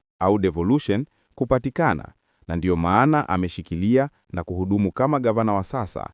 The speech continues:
vinginevyo angekuwa anafuga nguruwe huko Geshagi. Vitendo vya Gavana Kahiga havitazamwi tu kama kukosa heshima, bali kama fedheha kubwa kwa tabia ya uongozi.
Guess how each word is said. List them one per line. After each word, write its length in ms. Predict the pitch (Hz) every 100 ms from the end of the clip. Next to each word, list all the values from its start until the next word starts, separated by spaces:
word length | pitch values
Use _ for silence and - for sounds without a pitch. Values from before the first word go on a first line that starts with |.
| _ _ _
vinginevyo 580 | 85 78 87 104 110 113 _ _
angekuwa 400 | 117 117 - 147
anafuga 400 | 131 - 131 113
nguruwe 400 | 104 104 151 123
huko 260 | 101 95 95
Geshagi. 800 | 101 98 - 73 71 67 64 - _ _ _ _ _ -
Vitendo 440 | 107 127 180 196
vya 160 | 160 143
Gavana 360 | 135 131 135
Kahiga 420 | 123 113 113 131 120
havitazamwi 640 | 110 107 110 101 104 104
tu 240 | - 156
kama 240 | 143 123 113
kukosa 360 | 95 98 -
heshima, 580 | 87 85 - 135 85 - _ _ _
bali 240 | 85 85 85
kama 280 | 101 101
fedheha 480 | 90 90 82 107 101
kubwa 420 | - - 147 147
kwa 140 | - 113
tabia 360 | 110 110 107
ya 100 | 92
uongozi. 840 | 87 90 95 90 76 64 60 53